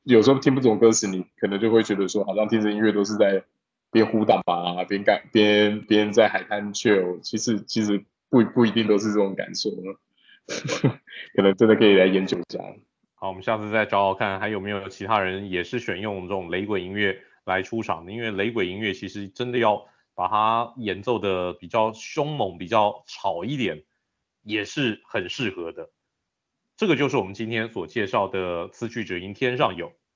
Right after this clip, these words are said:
Speaker 2: 我们这一集的U S C二九二不负责大预测就到这边，好，我们录完了，也谢谢各位好朋友的一个收听。我们下一集的节目呢，会恢复到这个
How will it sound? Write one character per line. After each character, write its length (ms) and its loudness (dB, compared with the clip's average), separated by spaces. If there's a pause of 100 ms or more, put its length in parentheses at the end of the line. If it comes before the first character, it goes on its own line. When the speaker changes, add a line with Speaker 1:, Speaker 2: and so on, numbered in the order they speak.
(220)
Speaker 2:
我 60 -20
们 120 -16
这 140 -4
一 80 -6
集 160 -10
的 280 -2
U 180 -4
S 140 -4
C 320 -8 (160)
二 120 -2
九 160 -4
二 200 -2
不 100 -12
负 180 -8
责 140 -6
大 220 -2
预 120 -6
测 300 -4 (300)
就 100 -8
到 160 -2
这 120 -10
边， 600 -6
好， 120 -10
我 80 -14
们 100 -14
录 140 -4
完 180 -6
了， 140 -16 (400)
也 340 -6
谢 160 -10
谢 380 -2
各 160 -6
位 260 0
好 160 -8
朋 140 -4
友 120 -4
的 80 -4
一 20 -4
个 60 -4
收 200 -4
听。 240 -8
我 80 -8
们 100 -12
下 220 -2
一 40 -4
集 120 -12
的 120 -4
节 220 -4
目 200 -6
呢， 200 -6 (400)
会 200 6
恢 280 0
复 200 -2
到 340 4 (760)
这 100 -8
个 360 -2